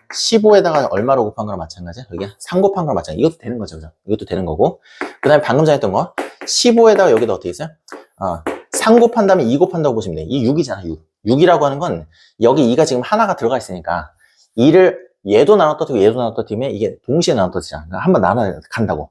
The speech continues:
앞으로 한번 나간다고. 나가면서 어떻게 돼? 어, 똑같이 최대 공약수와 최소 공배수가 유지가 된다. 이렇게 보시면 되겠어요. 그 다음에 원래 있던 거 십오에다가 지금 삼에다가 어떤가? 오도 추가적으로 이렇게 한 번 더 곱해도 같은 현상이 일어나죠.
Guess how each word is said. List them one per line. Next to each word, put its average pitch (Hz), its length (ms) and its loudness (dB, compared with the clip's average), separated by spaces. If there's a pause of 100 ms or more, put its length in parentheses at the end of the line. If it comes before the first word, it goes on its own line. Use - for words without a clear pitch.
앞으로 - 300 -4
한번 107 260 -2
나간다고. 90 460 -6 (340)
나가면서 123 440 2
어떻게 107 160 -2
돼? 127 60 -6 (480)
어, 90 280 -8 (120)
똑같이 226 640 0
최대 240 220 2
공약수와 196 320 2
최소 208 240 -4
공배수가 143 280 -4
유지가 107 300 -2
된다. 82 200 -10
이렇게 95 140 -10
보시면 107 260 -6
되겠어요. - 200 -16 (640)
그 - 80 -2
다음에 156 200 4
원래 127 300 6
있던 107 200 -2
거 - 80 -2 (380)
십오에다가 202 760 2
지금 123 140 -6
삼에다가 185 480 -4
어떤가? - 340 -12 (380)
오도 175 280 6
추가적으로 214 420 0
이렇게 - 120 -2
한 214 160 -2
번 208 140 2
더 127 80 -2
곱해도 113 240 -6
같은 - 260 -6
현상이 151 240 -2
일어나죠. 87 360 -8